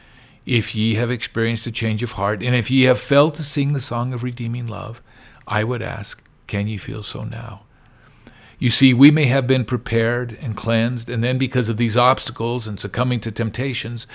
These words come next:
we may find that while we have felt to sing the song of redeeming love in the past,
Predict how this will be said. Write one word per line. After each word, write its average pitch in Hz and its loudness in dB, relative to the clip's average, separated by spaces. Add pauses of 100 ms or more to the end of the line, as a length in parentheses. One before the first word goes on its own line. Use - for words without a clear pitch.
(380)
we 143 8
may 160 4
find 120 4
that 117 -2
while 117 6
we 123 2
have 107 -2
felt 151 2
to 143 -2
sing 127 -2
the 117 -4
song 123 -2
of 107 -2
redeeming 117 2
love 113 -2
in 113 -2
the 107 -2
past, 101 -8